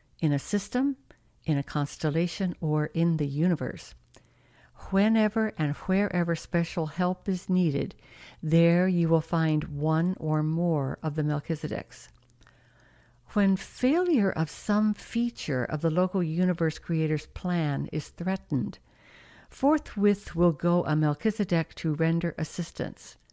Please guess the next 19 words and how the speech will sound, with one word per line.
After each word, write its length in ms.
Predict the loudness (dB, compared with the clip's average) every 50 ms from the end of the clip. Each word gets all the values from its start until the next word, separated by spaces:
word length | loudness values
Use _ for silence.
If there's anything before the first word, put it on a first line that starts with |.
| _ _ _ _ _ _ _ _ _ _ _ _ -20 _ _ _ _ _ _ _
But 280 | -2 0 0 0 -2 -4
they 200 | -2 0 2 2
are 140 | 2 2 2
not 340 | 2 0 0 0 -2 -2 -6 -10 _
often 480 | -2 0 0 0 -2 -2 -2 0 0 0
summoned 720 | -2 -6 -6 -2 0 0 2 2 2 2 2 0 -2 -4 -8 -10
to 100 | -8 -8
function 720 | -8 -8 -4 -2 0 0 0 0 -2 -2 0 0 0 0
in 180 | 0 0 0 0
the 80 | -2
presence 680 | -4 _ -10 -4 -2 -2 -2 0 0 -2 -2 -2 -4 -8
of 120 | -8 -10
sinful 600 | -10 -14 -6 -2 0 0 2 0 0 0 -2 0
rebellion, 720 | 0 0 0 0 2 2 2 2 2 0 0 -2 -6 -8 -10 _ _ -20 -20 _ _
such 280 | _ -4 -4 -4 -2 -4
as 100 | -6 -6
occurred 500 | -6 -8 -4 -2 0 0 2 0 -2 -4 -4 -4
in 140 | -2 -2
Satania. 720 | -2 -4 -6 -8 -4 -2 0 0 0 0 -2 -4 -6 -8